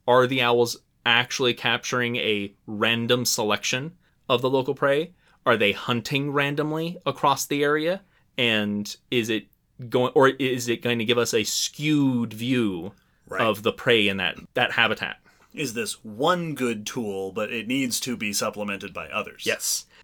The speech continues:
Speaker 1: So there have been a number of studies on different species of owl, often on barn owls, 'cause they are the most widely distributed, and they are very no-, their pellets are really good, <laughs> evidently. Owl, barn owls specifically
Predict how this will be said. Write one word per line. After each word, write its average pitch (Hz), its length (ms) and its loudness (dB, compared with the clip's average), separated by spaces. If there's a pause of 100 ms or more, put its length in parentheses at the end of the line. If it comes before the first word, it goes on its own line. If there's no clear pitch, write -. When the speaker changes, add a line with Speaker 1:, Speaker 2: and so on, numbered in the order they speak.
(160)
Speaker 1:
So 147 200 8
there 147 120 10
have 135 100 4
been 180 280 4
a 147 140 4
number 147 420 4
of 113 120 6
studies - 560 -4
on 110 200 -2
different 131 300 -2
species 139 340 -2
of 131 100 2
owl, 120 340 2
often 143 400 4
on 117 160 2
barn 110 220 2
owls, 98 320 -2
'cause 101 180 -4
they 101 120 -2
are 98 100 0
the 107 100 -6
most 104 260 -4
widely 98 280 -2
distributed, 107 640 -2
and 107 200 -2
they 101 120 4
are 101 360 2 (320)
very 131 800 0 (320)
no-, 107 300 0
their 131 220 4
pellets 120 340 4
are 127 140 2
really 101 300 -4
good, 107 300 -4 (100)
<laughs> - 100 -8
evidently. 156 540 0 (240)
Owl, 120 360 4 (180)
barn 131 460 2
owls 120 340 4
specifically 120 800 -2